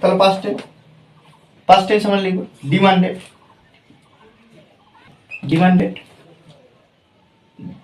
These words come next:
দাবি করলো। কি দাবি করলো? এই যে মুক্তিপণ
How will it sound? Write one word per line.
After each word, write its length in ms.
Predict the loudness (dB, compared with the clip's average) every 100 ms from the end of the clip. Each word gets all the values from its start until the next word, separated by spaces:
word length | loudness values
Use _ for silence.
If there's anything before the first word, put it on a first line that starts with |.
| 2
দাবি 200 | 4 4
করলো। 240 | -2 -2 -4 -10 -16 -20 _ _ _ _ _ _ -20 -20 -4
কি 100 | 0 4
দাবি 180 | 4 4
করলো? 220 | -2 -4 -8 -14 -6 -2
এই 60 | 0
যে 60 | 0
মুক্তিপণ 500 | 0 -2 -2 -2 -2